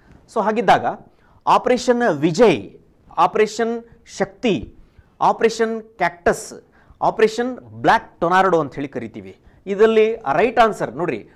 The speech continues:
ಮುಂಬೈ ದಾಳಿಗೆ ಸಂಬಂಧಪಟ್ಟಂತೆ ಆಪರೇಷನ್ ಬ್ಲ್ಯಾಕ್ ಟೊರ್ನಾಡೋ ಅಂತ ಹೇಳಿ ಟೊ-, ಕರಿತೀವಿ, ಆಪರೇಷನ್ ಬ್ಲ್ಯಾಕ್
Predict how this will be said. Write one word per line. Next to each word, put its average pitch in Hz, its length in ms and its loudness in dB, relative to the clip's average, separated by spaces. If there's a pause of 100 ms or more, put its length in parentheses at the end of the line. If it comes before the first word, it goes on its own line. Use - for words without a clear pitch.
(120)
ಮುಂಬೈ 202 320 2
ದಾಳಿಗೆ 214 300 4
ಸಂಬಂಧಪಟ್ಟಂತೆ 190 800 -2
ಆಪರೇಷನ್ 196 640 2
ಬ್ಲ್ಯಾಕ್ 151 420 0
ಟೊರ್ನಾಡೋ 180 360 2
ಅಂತ 160 140 -6
ಹೇಳಿ 156 120 -6
ಟೊ-, 151 360 -6 (560)
ಕರಿತೀವಿ, 143 400 -4 (1160)
ಆಪರೇಷನ್ 185 340 -4
ಬ್ಲ್ಯಾಕ್ 156 460 -2